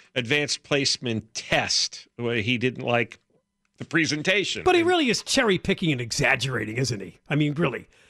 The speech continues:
Speaker 2: He's acting like all Republicans are just busy banning the word
Speaker 1: Right.
Speaker 2: Latinx and then taking courses out.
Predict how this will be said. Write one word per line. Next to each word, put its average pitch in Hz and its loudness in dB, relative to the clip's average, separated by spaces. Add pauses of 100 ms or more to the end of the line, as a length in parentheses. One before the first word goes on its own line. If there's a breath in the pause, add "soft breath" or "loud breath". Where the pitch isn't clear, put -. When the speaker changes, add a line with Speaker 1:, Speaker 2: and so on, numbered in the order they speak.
Speaker 2:
He's 165 2
acting 196 2
like 180 2
all 240 4
Republicans 190 -2
are 170 0
just 156 -2
busy 180 4
banning 170 2
the 156 0
word 160 2
Speaker 1:
Right. 160 2
Speaker 2:
Latinx 165 0
and 143 -4
then 147 0
taking 170 -2
courses 151 -2
out. 117 -2